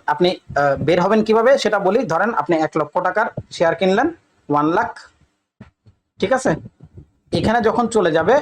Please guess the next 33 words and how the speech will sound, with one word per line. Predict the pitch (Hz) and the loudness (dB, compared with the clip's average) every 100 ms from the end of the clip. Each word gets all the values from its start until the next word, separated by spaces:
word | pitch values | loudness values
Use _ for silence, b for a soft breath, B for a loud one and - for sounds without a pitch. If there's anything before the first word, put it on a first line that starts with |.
| - | 0
আপনি | 147 175 233 - | -2 0 2 2
মোটামুটি | 165 156 151 151 214 | 0 0 2 2 0
ফিফটি | 214 151 180 | -2 -2 -2
পার্সেন্ট | 170 190 220 | -2 -2 -2
ক্লোজ | 214 151 | 0 -2
করে | - 143 | 0 -2
দেবেন, | 113 104 - - - - - - - - | -2 -10 -14 -10 -10 -12 -20 -16 -14 -10
অর্থাৎ | 123 190 | -6 -4
পঞ্চাশ | 190 151 147 170 | -2 -2 -2 -2
হাজার | 175 | -2
টাকার | 175 185 247 320 - _ _ 139 | -2 -4 -4 -6 -14 _ _ -6
যত | 156 156 | -4 -2
টাকা, | 151 143 147 143 131 | -2 -2 -2 -2 -2
যতগুলা | 147 147 143 170 196 - | -2 0 0 0 0 -2
শেয়ার | - 180 | -2 -2
কিনছিলেন | 202 180 220 277 320 _ - | 0 0 2 0 -2 _ -4
পঞ্চাশ | 151 151 - | -4 -2 -6
পার্সেন্ট | - 135 233 226 | -4 -4 -4 -4
ক্লোজ | 151 151 | -2 -2
করে | - 175 | -2 0
দেবেন | 208 330 - _ - | 0 0 -4 _ -6
প্রফিট | 131 160 147 | -4 -2 0
নিয়ে। | 139 107 _ _ _ - | -2 -2 _ _ _ -6
এসএলটা | 151 165 160 | -2 0 0
যেখানে | 180 170 190 | 0 0 0
আছে, | 208 180 233 | 0 0 0
যেখান | 156 156 165 | 2 0 2
থেকে | 180 | 0
বাই | 156 165 | 0 0
পয়েন্ট, | 208 285 - | 0 -2 0
ওখানে | 156 175 202 _ - - _ - | -2 0 -2 _ -18 -18 _ -4
রেখে | 160 185 | -2 0
দেবেন, | 220 285 | 0 0